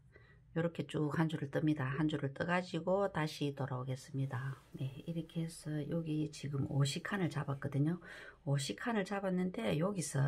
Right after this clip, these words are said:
앞 단을 쬐끔하게 이제 막 크는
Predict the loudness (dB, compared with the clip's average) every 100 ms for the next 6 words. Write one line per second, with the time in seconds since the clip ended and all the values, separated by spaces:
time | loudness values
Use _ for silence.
0 | 2 0 0 -2 -2 2 4 4 4 4
1 | 4 0 -8 -20 -20 -20 _ -20 -20 -20
2 | -20 -20 -18 -6 -6 -2 0 0 0 0
3 | 0 0 0 2 0 -2 -2 0 4 4
4 | 2